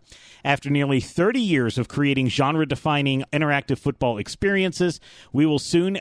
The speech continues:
begin an exciting new era. Next year, E A Sports F C," now F C stands for football club,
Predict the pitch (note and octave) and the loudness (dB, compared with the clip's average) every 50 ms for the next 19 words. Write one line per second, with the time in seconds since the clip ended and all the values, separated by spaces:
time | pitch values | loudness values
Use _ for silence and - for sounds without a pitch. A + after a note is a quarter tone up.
0 | - D3+ C3 F3 C#3 B2+ D3 C#3+ C#3+ C#3 C3+ C3 B2 - - - - C3+ C#3+ D3+ | -4 -2 -2 -2 0 0 0 0 2 2 0 0 -2 -2 -4 -2 0 0 0 2
1 | D#3+ D#3+ D#3 A#2 B2 B2+ C3+ C3+ - - A#2 A2+ G2+ E2 D2+ - _ _ - - | 0 -2 -2 0 0 0 0 0 0 0 -2 -2 -2 -4 -8 -12 _ _ -20 -20
2 | - _ _ - - A#2+ D3 F#3+ F#3 - - A3+ A3 A3+ G#3 G3 D#3 - _ - | -20 _ _ -12 -4 -2 -2 -2 -2 -4 -2 0 2 2 2 2 0 -4 _ -2
3 | F3 G#3+ A#3+ B3 A#3 A3+ A#3 G#3+ - - - - G3 F#3+ F#3+ F#3+ F3 - - - | 0 2 2 2 2 2 0 -2 -4 -6 -6 -2 0 2 2 0 -2 -6 -12 -14
4 | - _ E3+ F#3 F#3 - - - - - - F3+ F#3 C3+ G#2 G2+ G#2+ C#3+ - _ | -6 _ 0 0 0 0 -4 -12 -12 -10 -4 -2 -2 -2 -2 -4 -6 -8 -8 _
5 | _ _ _ _ _ _ _ _ B2+ A#2+ A#2+ A#2 F#2 C3 C3 - - - D3 C#3 | _ _ _ _ _ _ _ _ -2 -2 -2 0 0 -2 -2 -2 -4 -4 -4 -4
6 | B2 - - C#3+ C3 B2+ B2 A#2 - - - A2+ - - - - G3 - - - | -4 -4 -4 -4 -2 -2 -4 -6 -8 -10 -10 -10 -10 -12 -8 -8 -8 -6 -4 -2
7 | B2+ G#2+ F#2+ - - A2 G2 E2+ F2 F2+ G#2+ | -2 -2 -2 -4 -6 -4 -4 -4 -4 -6 -10